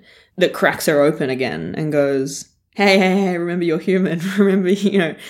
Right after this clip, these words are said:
not everything is a game, not everything is transactional, not everything is, you know, in pursuit of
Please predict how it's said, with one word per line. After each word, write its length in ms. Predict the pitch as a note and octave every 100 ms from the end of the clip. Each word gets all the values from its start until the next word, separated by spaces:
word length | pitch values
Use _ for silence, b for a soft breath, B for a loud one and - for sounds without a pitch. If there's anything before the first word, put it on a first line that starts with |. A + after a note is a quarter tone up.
| B -
not 140 | F3+
everything 380 | F3+ F#3+ F#3+ F3+
is 140 | E3+ D#3+
a 60 |
game, 300 | D#3 D3+ D3+
not 100 | D#3
everything 280 | D#3 E3+ F3
is 100 | F3
transactional, 580 | E3+ E3 D3+ D#3 D#3 D3+
not 140 | D3
everything 380 | D3+ E3 E3 D#3
is, 380 | D3+ D3 D3+ -
you 100 | E3
know, 80 | C#3+
in 160 | - D#3+
pursuit 400 | D#3+ E3 E3+ E3
of 380 | D3+ D3+ -